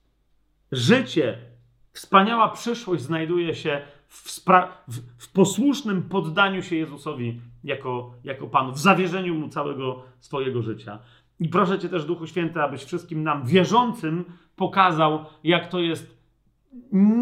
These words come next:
niebotycznie, niesłychanie,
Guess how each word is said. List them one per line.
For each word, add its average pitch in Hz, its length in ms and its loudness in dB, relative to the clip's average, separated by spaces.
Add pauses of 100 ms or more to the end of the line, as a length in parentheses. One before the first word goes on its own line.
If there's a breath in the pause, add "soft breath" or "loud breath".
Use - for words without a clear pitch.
niebotycznie, 226 920 2 (560)
niesłychanie, 190 1120 4